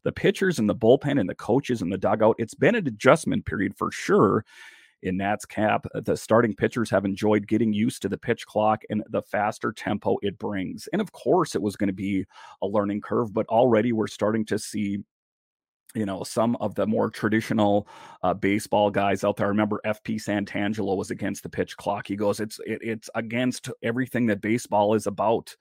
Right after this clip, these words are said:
I'm fine with that if that's, you know, what, what it's about. I just want to be able to watch games at a more rapid rate. And, you know, one of an interesting stat out there from M L B dot T V, and even YouTube was talking about it as much, is that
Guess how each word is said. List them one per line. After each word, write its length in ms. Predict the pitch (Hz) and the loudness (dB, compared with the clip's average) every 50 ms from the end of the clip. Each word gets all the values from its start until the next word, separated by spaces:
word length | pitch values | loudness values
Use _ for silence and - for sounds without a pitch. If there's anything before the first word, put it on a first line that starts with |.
| _ _ - _ _ _ _ _ | _ _ -20 _ _ _ _ _
I'm 180 | - - 240 - | -4 -2 -2 -2
fine 280 | - - 107 107 98 98 | -2 0 0 0 0 -2
with 120 | 92 - | -4 -4
that 180 | 90 90 87 90 | -4 -4 -4 -4
if 100 | 95 - | -4 -4
that's, 380 | 98 98 95 - - - - - | -4 -4 -4 -4 -8 -16 -12 -6
you 100 | 110 107 | -4 -2
know, 120 | 98 90 | -2 -2
what, 240 | 98 113 107 104 - | 0 0 0 0 0
what 160 | 123 117 101 | -2 -2 -4
it's 140 | 107 - - | -4 -4 -6
about. 300 | 107 92 95 95 - - - | -8 -6 -4 -4 -4 -4 -4
I 200 | 107 123 147 160 | -4 -2 -2 -2
just 300 | 151 143 139 127 - - | -2 -2 -4 -4 -4 -4
want 300 | 104 101 104 113 113 110 | -4 -2 0 0 -2 -4
to 80 | - 107 | -6 -6
be 140 | 113 113 104 | -4 -4 -2
able 160 | 104 113 107 | -2 -2 -4
to 140 | - - 113 | -4 -6 -6
watch 480 | 98 95 98 95 92 101 - - 113 107 | -4 -4 -4 -4 -4 -6 -8 -12 -14 -10
games 500 | 110 113 104 98 95 95 98 - - - _ _ _ _ _ _ _ | -10 -8 -6 -6 -6 -8 -10 -12 -14 -18 _ _ _ _ _ _ _
at 120 | - 107 104 | -2 -2 0
a 40 | 107 | 2
more 220 | 110 110 117 110 | 2 2 2 2
rapid 360 | 101 101 104 98 - 117 98 | 2 2 0 0 0 -2 -4
rate. 360 | 95 98 98 95 92 - - - | -4 -4 -4 -4 -4 -6 -8 -8
And, 120 | 98 104 104 | -6 -4 -2
you 60 | 107 | 0
know, 80 | 127 | 0
one 160 | 127 123 127 123 | 0 2 0 0
of 80 | 104 | -2
an 60 | 104 | -2
interesting 520 | 95 117 127 - - 113 107 - - 101 95 | -6 -6 -8 -4 -4 -6 -6 -4 -8 -10 -10
stat 360 | - - - 98 104 107 110 | -10 -8 -6 -4 -2 0 0
out 120 | 104 101 | -2 -2
there 140 | - 101 101 | -2 -4 -4
from 200 | - - 98 98 - | -2 -4 -6 -6 -4
M 180 | 107 113 117 120 | -4 -2 0 0
L 140 | 107 104 | 0 0
B 200 | 101 - 107 113 | -2 -2 -4 -6
dot 280 | 110 107 95 95 87 - | -4 -4 -6 -6 -8 -10
T 240 | - - 127 110 101 | -10 -8 -6 -6 -6
V, 320 | 101 113 120 110 101 95 - _ _ - - - - - - - _ | -6 -6 -6 -6 -6 -8 -8 _ _ -20 -20 -20 -20 -20 -20 -18 _
and 240 | - 101 92 92 - | -6 -4 -4 -4 -4
even 280 | - 123 123 107 101 98 | -4 -2 -2 0 -2 0
YouTube 460 | 101 110 151 160 - - 95 98 95 | -2 -2 -2 -2 -4 -4 -4 -4 -4
was 160 | 98 92 - | -4 -6 -6
talking 340 | - - 98 98 98 - 98 | -4 -2 -2 -2 -2 -2 -2
about 220 | 101 101 101 101 | 0 0 0 0
it 100 | 104 98 | 0 -2
as 120 | 98 95 - | -2 -4 -2
much, 340 | 104 104 101 110 - - - | -2 -2 -2 -2 -4 -8 -6
is 240 | - 113 104 98 98 | -4 -4 -4 -4 -4
that 240 | 98 101 101 95 - | -4 -4 -4 -4 -4